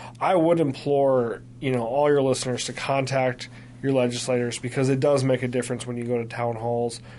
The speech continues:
when you write a letter and ask them to protect our prairies, to protect our water. Um, you know,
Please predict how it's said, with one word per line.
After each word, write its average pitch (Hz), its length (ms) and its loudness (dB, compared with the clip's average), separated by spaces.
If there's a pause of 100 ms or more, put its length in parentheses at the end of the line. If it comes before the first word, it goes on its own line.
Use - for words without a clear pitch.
(120)
when 127 100 -6
you 127 100 0
write 120 220 0
a 120 40 0
letter 117 440 -4 (460)
and 123 220 0
ask 123 180 0
them 123 120 -6
to 123 100 -8
protect 123 400 -2
our 123 80 0
prairies, 113 460 -8
to 123 80 -10
protect 120 440 -6
our 113 140 -6
water. 113 500 -6 (560)
Um, 113 560 -8 (560)
you 135 120 0
know, 117 220 -6